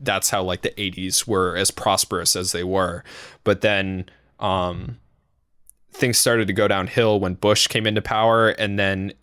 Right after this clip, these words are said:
I, I believe when Obama was in office,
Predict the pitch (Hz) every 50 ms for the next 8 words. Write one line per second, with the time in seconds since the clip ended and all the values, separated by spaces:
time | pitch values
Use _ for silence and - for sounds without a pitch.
0 | _ - 113 107 - _ _ - - - 113 104 - - 110 113 113 117 123 139
1 | 165 185 185 180 160 139 127 120 113 117 - - - - - - - - _ _
2 | 123 117 110 110 101 95 113 104 110 120 123 120 110 101 95 95 101 95 92 87
3 | 90 87 - 104 95 90 - - - -